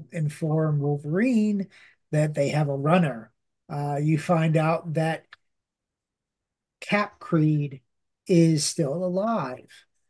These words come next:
uh, and he's trying to get back to, uh, Sabretooth, basically for revenge on Sabretooth for leaving him, for them leaving him there. Um, but Wolverine, uh,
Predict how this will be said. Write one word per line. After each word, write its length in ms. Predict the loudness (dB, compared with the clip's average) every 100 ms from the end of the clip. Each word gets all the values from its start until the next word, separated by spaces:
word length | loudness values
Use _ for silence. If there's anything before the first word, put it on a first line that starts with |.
| _ _ -12
uh, 280 | -6 -4 -4
and 280 | -2 0
he's 340 | 4 4 4 2
trying 340 | 2 2 2
to 680 | -2 -2 0 0 -2 -4 -8 -10 -8
get 220 | -8 -4
back 360 | -4 -4 -8 -10
to, 520 | -6 -4 -4 -8 -12 _ _ _ _ _ _ _ _ _ _ _ _ _ _ -14
uh, 240 | -12 -10
Sabretooth, 800 | -4 0 2 0 0 -2 -2 -8 _ _ 4
basically 480 | 6 4 4 2
for 180 | 2 0
revenge 420 | 2 2 2 2
on 100 | 0 -4
Sabretooth 520 | -6 -6 -6 -10 -12
for 140 | -14 -12
leaving 420 | -6 -2 -2 -6
him, 120 | -14 _ _ _ -2
for 160 | 2
them 200 | 2 2 4
leaving 320 | 4 4 0
him 140 | -8
there. 340 | -14 -14 -16 -20 _ _ -16 -2
Um, 640 | 2 4 4 2 -2 -6 _ _ _ _
but 480 | 2 4 4 2 -2
Wolverine, 880 | 2 4 4 6 6 4 2 -2 -6 -6
uh, 500 | -2 0 0 -4